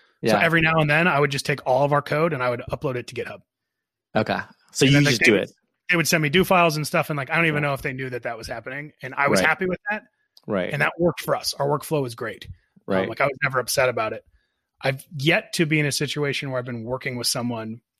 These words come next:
Speaker 1: we agreed on a set of things, and then they, like, literally are deleting files and stuff. Like,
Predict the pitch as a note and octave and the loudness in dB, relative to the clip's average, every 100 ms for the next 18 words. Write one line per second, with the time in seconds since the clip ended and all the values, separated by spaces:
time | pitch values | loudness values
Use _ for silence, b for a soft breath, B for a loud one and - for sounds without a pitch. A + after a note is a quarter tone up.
0 | _ _ C#3+ B2 A#2+ D#3 E3 D3 C#3 - | _ _ 0 0 4 6 6 6 2 4
1 | C#3 B2 - B2+ A#2 A2+ - _ _ _ | 4 2 -2 -4 -4 -6 -8 _ _ _
2 | - B2+ B2 B2 A#2+ A2 - - _ C#3+ | -10 -4 0 2 2 0 -4 -20 _ -20
3 | - C#3+ D#3+ C#3 B2+ A#2+ A2+ A#2 A#2 G#2+ | -6 2 4 4 0 0 0 -4 -6 -4
4 | - G#2+ F#2+ - A#2 - F2+ - A2 G#2+ | -2 -2 -4 -6 -6 -8 -10 -14 -16 -16